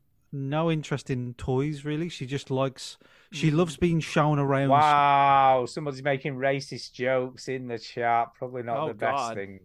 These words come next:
Speaker 3: can I just say?
Speaker 1: Okay.
Speaker 2: All right. Uh, we'll
Speaker 3: Yeah, let's
Speaker 2: block
Speaker 3: just
Speaker 2: that and report it.
Speaker 3: We'll block that person.
Speaker 1: Anyway,
Speaker 2: Go on.
Speaker 1: uh,
Speaker 3: Anyway. Wow.
Speaker 1: Right.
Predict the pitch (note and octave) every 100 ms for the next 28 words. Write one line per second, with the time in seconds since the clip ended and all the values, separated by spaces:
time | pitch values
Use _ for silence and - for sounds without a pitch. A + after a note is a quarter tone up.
0 | F2+ G2+ F#2+ F#2 F#2 - G2+ F#2+ F#2 F2+
1 | _ _ _ _ _ _ _ _ _ _
2 | _ _ _ _ _ _ _ _ E3 B2+
3 | B2 A#2 C3 B2+ B2+ B2 - _ _ _
4 | - C#3+ C3 - C#3 C#3 A2 A#2+ C3+ C#3+
5 | - C#3 C3+ C#3 C#3+ C#3 D3+ - C#3 C3+
6 | - _ _ B2 A#2+ A#2 B2 A#2 A2 A2
7 | A2 _ A2 G#2 G2 G#2 G#2 _ _ _
8 | _ _ _ _ _ _ _ - - -
9 | - G3 F3 F3+ E3+ E3 D#3+ E3+ F3 F#3+
10 | C#3 B2+ D#3 F#3 F3 _ _ _ _ -
11 | - A#2 C3+ C3+